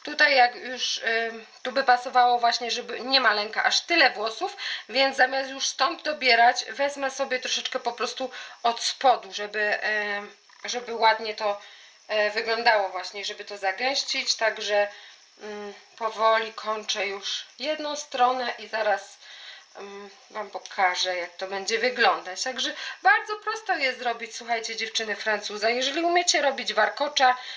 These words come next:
to bez problemu zrobicie właśnie, mm, e, tego dobierańca Francuza, jak to tam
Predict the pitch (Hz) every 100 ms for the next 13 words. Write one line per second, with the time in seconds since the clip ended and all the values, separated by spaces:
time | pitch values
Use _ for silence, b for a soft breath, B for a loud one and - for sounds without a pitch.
0 | - 247 247 262 - 254 247 226 226 214
1 | 214 214 214 214 196 202 196 208 196 -
2 | 196 185 185 - - _ _ _ _ -
3 | B B B - 226 240 226 214 208 220
4 | 226 214 220 269 262 254 226 220 214 214
5 | 226 220 214 196 190 185 - 202 - 185